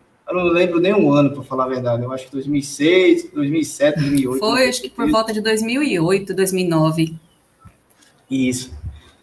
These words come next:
Speaker 1: É, eu acho que eu tava no mestrado, não sei, não lembro agora. Então, um prazer revê-la, né, uma amiga aí de longa data, pra abordar um tema tão interessante. Então,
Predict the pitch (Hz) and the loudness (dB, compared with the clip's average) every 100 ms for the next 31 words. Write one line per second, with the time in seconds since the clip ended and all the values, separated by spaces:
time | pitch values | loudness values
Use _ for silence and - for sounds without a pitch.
0 | _ _ _ - 120 120 131 135 - 139 | _ _ _ -8 -6 -4 -2 -2 -4 -2
1 | 139 143 139 120 123 120 135 - - - | 0 2 2 0 -2 -2 -4 -6 -10 -8
2 | 120 120 117 - - - 127 123 117 113 | -6 -4 -6 -6 -10 -10 -8 -6 -4 -6
3 | 110 - - _ _ _ _ _ _ _ | -6 -12 -14 _ _ _ _ _ _ _
4 | - _ _ 135 139 135 139 151 139 143 | -20 _ _ 2 2 2 4 4 6 4
5 | 143 120 131 147 151 - - 135 139 139 | 4 4 2 2 2 -4 -12 -4 0 0
6 | 131 131 127 127 127 127 131 127 127 135 | -2 -4 -6 -4 -4 -4 -4 -4 -6 -4
7 | 123 117 120 117 131 - _ _ _ _ | -4 -4 -4 -6 -12 -16 _ _ _ _
8 | _ - 120 127 131 120 131 131 131 127 | _ -10 -8 -4 -4 -2 -2 -2 -4 -4
9 | 131 139 143 131 127 131 127 123 - 127 | -2 0 2 0 -4 -4 -4 -4 -6 -6
10 | 131 131 - 127 120 | -6 -6 -8 -10 -10